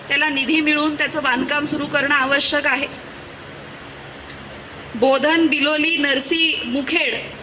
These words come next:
हा रेल्वे मार्ग नवीन मंजूर करून या भागातील दळणवळणाला मोठी चालना मिळणार आहे.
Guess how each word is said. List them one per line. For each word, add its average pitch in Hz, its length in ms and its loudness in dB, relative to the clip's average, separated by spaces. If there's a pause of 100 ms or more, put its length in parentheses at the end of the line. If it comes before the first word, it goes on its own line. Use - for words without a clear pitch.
हा 302 120 4
रेल्वे 285 460 2
मार्ग 302 340 2 (1080)
नवीन 269 340 0
मंजूर 294 420 -2
करून 302 360 0
या 302 120 2
भागातील 277 640 0
दळणवळणाला 277 800 2
मोठी 262 320 -6
चालना 262 480 2
मिळणार 285 380 2
आहे. 277 220 2